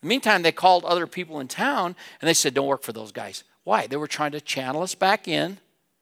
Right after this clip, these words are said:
that we had to work with them. And now we've learned a lesson. Don't make that guy mad. You do exactly what he says. You pay whatever he says. And we said, "No, we don't have to do that. We belong to the Lord."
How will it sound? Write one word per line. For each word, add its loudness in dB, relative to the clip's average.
that 0
we -2
had 2
to -6
work 0
with -4
them. 0
And -4
now 6
we've 0
learned 0
a 4
lesson. 2
Don't 0
make -2
that 0
guy 6
mad. 0
You -8
do 0
exactly 6
what 4
he -4
says. 4
You -4
pay 4
whatever 2
he -2
says. 2
And -8
we -10
said, -12
"No, -16
we -14
don't -12
have -12
to -20
do -16
that. -18
We -8
belong -4
to -14
the -14
Lord." -20